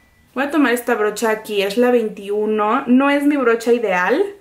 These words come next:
pero me gusta porque está bastante precisa y chiquita.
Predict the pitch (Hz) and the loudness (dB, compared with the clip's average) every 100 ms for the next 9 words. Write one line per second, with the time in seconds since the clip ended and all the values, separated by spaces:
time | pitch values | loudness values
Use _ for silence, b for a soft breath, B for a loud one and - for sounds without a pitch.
0 | B B B _ 247 247 240 254 254 277 | B B B _ 0 2 2 0 0 -2
1 | 233 208 196 208 214 - 214 214 226 202 | -2 -4 -4 -4 -4 -2 -4 -2 -4 -4
2 | 190 202 208 208 208 190 190 185 180 | -6 -4 -4 -4 -8 -10 -10 -10 -10